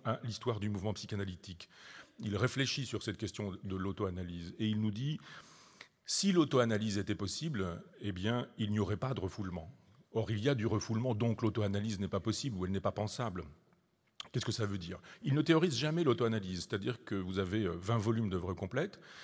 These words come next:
qui sont souvent constitués d'articles,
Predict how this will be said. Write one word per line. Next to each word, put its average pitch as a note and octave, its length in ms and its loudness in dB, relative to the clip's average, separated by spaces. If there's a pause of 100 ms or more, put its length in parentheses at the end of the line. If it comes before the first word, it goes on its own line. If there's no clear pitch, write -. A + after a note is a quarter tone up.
(580)
qui - 80 -6
sont A#2 140 0
souvent D#3 340 2
constitués A2 520 -2
d'articles, G2 580 -2